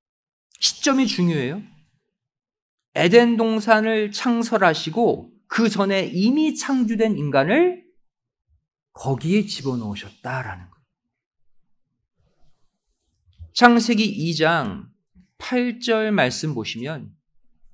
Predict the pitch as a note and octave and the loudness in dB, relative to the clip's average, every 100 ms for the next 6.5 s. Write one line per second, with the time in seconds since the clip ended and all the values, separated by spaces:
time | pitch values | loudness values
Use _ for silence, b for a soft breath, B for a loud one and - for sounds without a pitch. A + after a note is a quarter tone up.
0 | _ _ _ _ _ _ _ _ _ b | _ _ _ _ _ _ _ _ _ b
1 | b b - C#3 E3 G3+ G#3+ G#3+ A3 A3 | b b -2 6 8 8 8 6 4 4
2 | A3 B3 B3+ A#3+ - - _ D3+ F3+ G#3 | 2 2 0 -4 -10 -20 _ -2 4 4
3 | G#3+ G#3 G3+ G#3 G3 C#3 C#3+ D#3 D#3+ G#3 | 6 6 6 4 2 2 2 2 2 2
4 | B3+ C4 - - - D3+ E3+ F3 F3+ F3+ | 0 -2 -12 -20 -8 -2 0 0 0 -2
5 | E3+ F#3+ F#3+ G3 - A#3+ A#3 A#3 G3+ D3+ | -2 0 -2 -4 -2 0 0 0 0 0
6 | - - - F#2+ | -2 -4 -8 -16